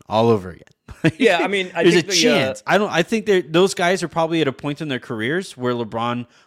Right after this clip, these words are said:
Speaker 1: would be more open to keeping them around. They've had enough success, right? Gar-, uh, Garland is an actual all-star.
Speaker 2: Yeah, he was last year,
Speaker 1: And,
Speaker 2: yeah.
Speaker 1: and, uh, and Mobley was a, should have been the rookie of the year, in my opinion.
Speaker 2: He was right there, yeah.
Speaker 1: Um,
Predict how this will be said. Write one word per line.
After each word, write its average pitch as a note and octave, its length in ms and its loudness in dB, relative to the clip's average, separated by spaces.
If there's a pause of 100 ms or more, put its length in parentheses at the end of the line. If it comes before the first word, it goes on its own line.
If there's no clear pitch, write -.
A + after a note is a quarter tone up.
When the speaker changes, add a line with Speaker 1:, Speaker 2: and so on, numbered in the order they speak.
Speaker 1:
would C3 120 0
be B2 120 0
more A#2+ 260 0
open C3 240 -4
to - 100 -16
keeping C3+ 320 -8
them A2 140 -4
around. A2 380 -4
They've A#2 120 -4
had C3+ 180 -4
enough A#2 200 -4
success, - 540 -10
right? C3+ 280 -6 (320)
Gar-, A#2 240 -4
uh, G2+ 380 0 (300)
Garland B2+ 420 0
is G#2 120 -8
an A2 80 -12
actual A2 400 -8
all-star. C#3+ 540 -4 (300)
Speaker 2:
Yeah, A2+ 80 -14
he A2+ 60 -12
was A2 120 -12
last A2+ 80 -2
year, A2 80 0
Speaker 1:
And, G#2 220 -4
Speaker 2:
yeah. G#2+ 160 -14
Speaker 1:
and, A2 400 -2
uh, G2 280 -2 (320)
and G2+ 400 -8
Mobley C3 520 0
was A#2 280 -10
a, G#2 300 0 (240)
should - 240 -2
have C3 80 -2
been A#2 100 0
the A2 80 -6
rookie A2+ 280 -6
of G2+ 60 -6
the G2+ 60 -8
year, A2+ 360 -6
in C#3 100 -10
my C#3 100 -6
opinion. D3 440 -10
Speaker 2:
He D3 100 -14
was D3 100 -16
right C3 160 -10
there, C3 200 -10
yeah. B2+ 120 -12 (200)
Speaker 1:
Um, B2 400 -2